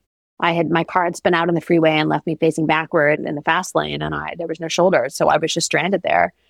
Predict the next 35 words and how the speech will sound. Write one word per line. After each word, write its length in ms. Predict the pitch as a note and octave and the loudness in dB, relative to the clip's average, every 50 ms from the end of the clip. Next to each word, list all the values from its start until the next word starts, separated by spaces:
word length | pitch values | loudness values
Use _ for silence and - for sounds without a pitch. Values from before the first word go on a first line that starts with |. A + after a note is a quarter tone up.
| - _ _ - | -20 _ _ -4
on 120 | - E3+ E3+ | -2 -2 0
this 140 | D#3+ D3 - | 0 0 0
overpass. 720 | F3+ F3 G3+ F3+ - D#3+ D3 - - D3+ E3 - - - - | 0 2 2 0 0 0 0 0 0 -2 -6 -8 -14 -14 -6
And 360 | F#3+ E3+ D#3+ D#3+ D#3 D#3 D3+ - _ _ _ _ _ - | -4 -4 -2 -2 -2 -4 -6 -8 _ _ _ _ _ -4
he 100 | F#3+ - | -4 -2
pulled 220 | - G#3+ G#3+ F#3+ | 2 4 6 6
over 420 | G3 F#3+ F3+ F#3 E3+ D#3 D3+ D3+ - _ _ _ _ _ - | 6 4 4 2 0 0 0 -2 -4 _ _ _ _ _ -6
as 220 | - G#3 G3 F#3 - | -2 0 0 0 2
he 80 | G#3+ | 2
was 120 | E3+ F3+ E3+ | 0 2 0
approaching 360 | E3+ - G3 F#3 - F#3+ F3+ | 0 2 2 2 2 2 0
my 120 | E3+ E3 | 0 -2
car. 360 | - - - F#3+ A#3 B3 F3+ D#3 | -2 0 2 4 4 4 4 2
He 80 | D#3 | 0
couldn't 280 | - - - F#3 F3+ D#3+ | -4 -4 -6 -4 -4 -4
have 80 | D#3+ | -6
had 220 | - - E3 D#3+ E3 | -6 -2 -2 -2 0
more 160 | D#3+ D#3 D3+ | 0 -2 0
than 120 | D#3 D3+ | 0 -2
a 80 | D#3+ D3+ | -4 -4
second 380 | - - F#3+ - E3 - - - | -2 -2 -2 -2 -2 -4 -4 -4
to 100 | - D3 | -4 0
make 180 | C#3 C3+ C#3 - | 0 0 0 0
his 160 | - F3 - | -2 -4 -4
decision. 500 | - D#3+ - - F3 E3+ D#3 D3+ - - _ _ _ _ _ - | -4 -6 0 0 0 0 0 -6 -8 -14 _ _ _ _ _ -2
And 160 | - F#3+ F#3 | 2 4 4
then 80 | F#3 E3+ | 6 6
he 100 | F3 E3+ | 4 4
ran 260 | D#3 D3+ E3 D#3 D3+ | 4 4 2 2 0
across 380 | D#3 - - E3 D#3 D#3+ - - | 0 -2 0 0 0 0 -2 -2
the 200 | - D#3+ D3 D3 | 0 0 0 0
freeway 360 | - - F3 F3 F3+ - - | 0 -4 -2 -2 0 -2 -2
to 100 | - F#3 | -4 -6
rescue 320 | F3 F3 F3 - - - | -8 -8 -8 -8 -10 -8
me. 260 | E3+ D#3 D#3 E3 E3+ | -8 -8 -8 -10 -12